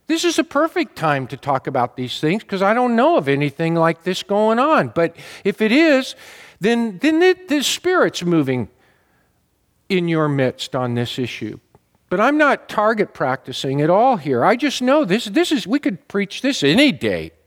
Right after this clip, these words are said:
every day, and it would be relevant. It makes me tremble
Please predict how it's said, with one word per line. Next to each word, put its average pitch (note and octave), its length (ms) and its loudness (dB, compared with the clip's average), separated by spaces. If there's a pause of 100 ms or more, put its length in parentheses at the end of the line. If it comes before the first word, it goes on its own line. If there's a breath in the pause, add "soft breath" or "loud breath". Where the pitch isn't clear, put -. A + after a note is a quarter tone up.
(140)
every C#4+ 400 0
day, B2+ 280 0
and A2+ 80 -2
it A#2 80 -6
would A#2+ 160 -4
be A2+ 140 -4
relevant. G2 520 0 (2750 soft breath)
It D#3+ 140 -2
makes A#3 300 0
me C4 140 2
tremble C#4+ 640 2